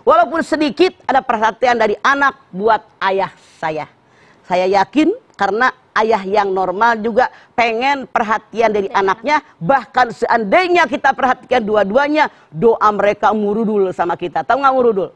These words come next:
Speaker 1: Wah, melimpah ruah
Speaker 2: Melimpah
Speaker 1: buat
Speaker 2: ruah.
Speaker 1: kita anaknya.
Speaker 2: Amin.
Speaker 1: Dan itu keberkahan hidup kita.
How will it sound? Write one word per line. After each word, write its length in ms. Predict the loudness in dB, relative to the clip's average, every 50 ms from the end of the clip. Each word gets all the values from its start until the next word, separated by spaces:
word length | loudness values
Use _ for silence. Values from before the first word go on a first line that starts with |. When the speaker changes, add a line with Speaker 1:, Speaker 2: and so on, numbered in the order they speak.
| _ _ _ _ _ _ _ _ _ _
Speaker 1:
Wah, 560 | 2 4 4 4 4 4 2 0 -2 -4 -6
melimpah 560 | -4 -4 -4 -4 -4 -8 -4 -4 -4 -4 -4
ruah 240 | -6 -2 -2 -2 -2
Speaker 2:
Melimpah 20 | -2
Speaker 1:
buat 220 | -4 -4 -4 -4 -4
Speaker 2:
ruah. 40 | -8 -12
Speaker 1:
kita 160 | -10 -10 -8
anaknya. 480 | -6 -6 -6 -6 -8 -10 -12 -16 -16 -16 -18 _ _
Speaker 2:
Amin. 240 | -18 -18 -18 -18 -4
Speaker 1:
Dan 240 | 0 0 0 0 -2 -2
itu 400 | 0 0 0 2 _ 0 0 2
keberkahan 560 | 0 0 0 0 -2 -2 -2 -2 -2 -2 -2
hidup 400 | -4 -4 -6 -4 -4 -6 -8 -6
kita. 400 | -8 -8 -6 -2 -2 -2 -2 -4